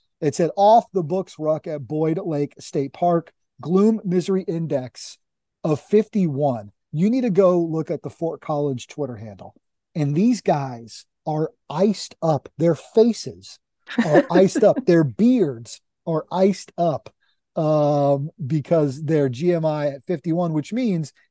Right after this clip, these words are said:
Speaker 1: it's the number of packs plus the degrees below zero.
Speaker 2: Uh-huh.
Speaker 1: So they're below zero. They
Speaker 2: Oh,
Speaker 1: didn't
Speaker 2: wait,
Speaker 1: have a
Speaker 2: below
Speaker 1: lot of
Speaker 2: zero?
Speaker 1: packs. Or
Speaker 2: I
Speaker 1: below
Speaker 2: thought it was
Speaker 1: freezing.
Speaker 2: below,
Speaker 1: Check
Speaker 2: below
Speaker 1: that,
Speaker 2: freezing.
Speaker 1: below freezing.
Speaker 2: Yeah, yeah, yeah.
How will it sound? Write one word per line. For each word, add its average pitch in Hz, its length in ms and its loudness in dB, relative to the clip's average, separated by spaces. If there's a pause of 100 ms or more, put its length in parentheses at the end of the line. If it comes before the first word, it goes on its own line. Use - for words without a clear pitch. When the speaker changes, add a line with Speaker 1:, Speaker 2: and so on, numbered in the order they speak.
Speaker 1:
it's 156 180 -8
the 170 80 -8
number 156 260 -2
of 202 120 -4
packs - 500 -12 (1080)
plus 202 280 2
the 185 100 0
degrees 165 720 0
below 160 580 2
zero. 131 640 -8 (220)
Speaker 2:
Uh-huh. 98 320 2
Speaker 1:
So 165 100 4
they're 175 200 8
below 175 400 6
zero. 131 580 -2 (260)
They 151 80 6
Speaker 2:
Oh, - 0 -
Speaker 1:
didn't 151 80 8
Speaker 2:
wait, 156 80 10
Speaker 1:
have - 100 6
a 123 40 6
Speaker 2:
below 135 140 8
Speaker 1:
lot 160 100 8
of 139 60 0
Speaker 2:
zero? 170 280 4
Speaker 1:
packs. 330 140 -2 (240)
Or 190 80 2
Speaker 2:
I - 20 4
Speaker 1:
below 185 200 4
Speaker 2:
thought 208 40 8
it - 40 8
was 165 80 2
Speaker 1:
freezing. 190 180 6
Speaker 2:
below, 147 160 6 (120)
Speaker 1:
Check - 160 0
Speaker 2:
below 127 100 6
Speaker 1:
that, - 60 -6
Speaker 2:
freezing. 143 240 0
Speaker 1:
below 165 180 -2
freezing. 139 340 -6 (120)
Speaker 2:
Yeah, 131 140 2
yeah, 101 140 2
yeah. 76 80 -6